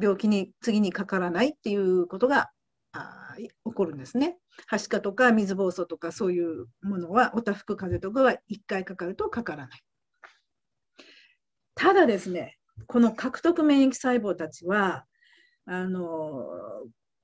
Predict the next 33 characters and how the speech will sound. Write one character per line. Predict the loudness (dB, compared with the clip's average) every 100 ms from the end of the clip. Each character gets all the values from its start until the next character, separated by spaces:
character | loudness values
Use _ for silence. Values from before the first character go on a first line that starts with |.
| _
私 | 0 2 4
た | 2
ち | 2 -2 -2 -10 4
年 | 6 8
齢 | 10 10
を | 10
重 | 6 4
ね | 4 4
る | 4
ご | 2
と | 2
に | -4 -4
の | -8
体 | -4 2 4
力、 | 4 2 2
運 | 6
動 | 10 10
能 | 8
力 | 6 0
と | -4
か、 | -2 2 2 0
視 | 2
力、 | 2 4 2
聴 | 6 8
力 | 6 0
と | -6
か | -6 -8 -8 -16 -20 _
衰 | 2 6 8
え | 6
ま | 4
す | 2 -2
よ | -4
ね。 | -6 -8